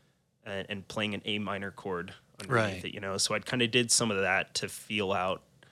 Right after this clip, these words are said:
Speaker 1: how I wanted it to, you know, end up feeling in the song and, um, or,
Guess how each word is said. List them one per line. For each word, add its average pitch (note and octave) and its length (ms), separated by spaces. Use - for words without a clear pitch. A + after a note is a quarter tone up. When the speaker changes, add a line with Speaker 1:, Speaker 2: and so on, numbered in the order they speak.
Speaker 1:
how G2 300
I G2 100
wanted F#2 440
it F2+ 140
to, F2+ 420
you G2 140
know, F2+ 140
end G2 200
up F#2 220
feeling F2 420
in F2 120
the F2 60
song F2+ 440
and, F2 260
um, F2+ 480
or, C3 160